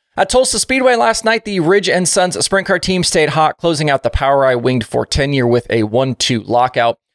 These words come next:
Aaron Reutzel won his second feature of the weekend, with Corey Eliason finishing second. Brenham Crouch completed the night's podium. Ayrton Jennington finished sixth and picked up the season-long power I four ten Winged Championship.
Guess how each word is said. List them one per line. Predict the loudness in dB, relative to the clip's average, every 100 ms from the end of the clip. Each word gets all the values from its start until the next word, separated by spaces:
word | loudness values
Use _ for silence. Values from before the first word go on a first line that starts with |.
| _ _ -2
Aaron | 0
Reutzel | 2 2 2 2
won | 2
his | 2 0
second | -2 -2 -6
feature | -6 0 2
of |
the | 2
weekend, | 0 0 0 -2
with | -6
Corey | -2 0 2
Eliason | 2 2 0 0 -4
finishing | -2 -4 -2 -4 -4
second. | -2 -2 -2 -6 _ _ _ -2
Brenham | 0 0
Crouch | 0 0 0
completed | -4 0 0 0
the |
night's | 0 -2 -4
podium. | -2 0 0 0 -4 -2
Ayrton | -2 0 -2 -2
Jennington | -2 -2 -2 -4
finished | -4 -4 -4
sixth | -2 -4 -4
and | -8 -4
picked | -4 -4
up | -6
the | -4
season-long | -4 -2 0 0 -2 -2 0 0 -2 -4
power | -2 0 2 0
I | -2
four | -4 -4
ten | -2 -2 0
Winged | -2 -4 -6
Championship. | -6 -4 -4 -6 -8 -6 -4 -4